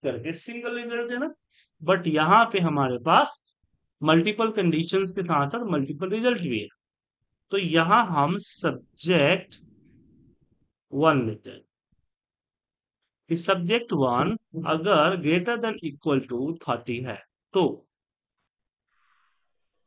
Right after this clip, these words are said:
तो फिर मैं इसको कॉपी कर लेता हूं और इसी आगे तक। तो यहाँ पे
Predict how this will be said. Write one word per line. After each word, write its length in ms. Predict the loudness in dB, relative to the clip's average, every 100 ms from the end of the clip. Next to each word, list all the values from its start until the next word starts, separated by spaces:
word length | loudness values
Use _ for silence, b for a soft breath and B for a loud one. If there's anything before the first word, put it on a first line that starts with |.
| _ _ _ -4
तो 100 | 0
फिर 140 | 0
मैं 180 | 0 0
इसको 300 | -2 -2 0
कॉपी 340 | 2 2 0
कर 120 | 0
लेता 240 | 2 2 0
हूं 80 | -2 -8 -12
और 120 | -8
इसी 280 | -6 -6 -10 _
आगे 240 | -8 -6 -6
तक। 140 | -10 -14 _ _ _ _ _ _ _ _ _ _ _ _ _ _ _ _
तो 260 | 0 0 0
यहाँ 440 | 0 2 2 0 0
पे 240 | -2 -2